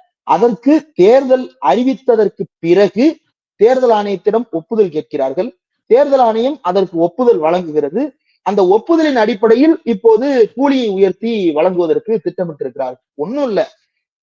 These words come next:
இருநூத்தி தொண்ணூத்தி நாலு ரூபா தமிழ்நாட்டுல ஊதியம் அப்படின்னா அதை வந்து முன்னூத்தி பத்தொன்பது ரூபாயா மாத்திருக்கிறாங்க. இருபத்தஞ்சு ரூபாய்க்கு இந்தியாவினுடைய வாக்காளர்களை நூறு நாள் வேலை திட்டத்தில்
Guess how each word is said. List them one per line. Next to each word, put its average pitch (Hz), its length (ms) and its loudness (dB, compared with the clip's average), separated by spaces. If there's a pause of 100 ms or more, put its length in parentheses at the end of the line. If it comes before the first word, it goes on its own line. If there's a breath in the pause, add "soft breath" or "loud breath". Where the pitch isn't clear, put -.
இருநூத்தி 214 460 0
தொண்ணூத்தி 190 300 0
நாலு 175 200 0
ரூபா 190 460 2
தமிழ்நாட்டுல 170 640 -2
ஊதியம் 180 360 -2
அப்படின்னா 160 260 -4
அதை 214 200 2
வந்து 180 260 -2
முன்னூத்தி 208 440 -4
பத்தொன்பது 165 460 0
ரூபாயா 190 300 2
மாத்திருக்கிறாங்க. 143 500 -4 (500)
இருபத்தஞ்சு 202 540 0
ரூபாய்க்கு 190 440 2
இந்தியாவினுடைய 175 760 0
வாக்காளர்களை 156 840 0
நூறு 185 180 -2
நாள் 175 180 0
வேலை 151 220 0
திட்டத்தில் - 560 -6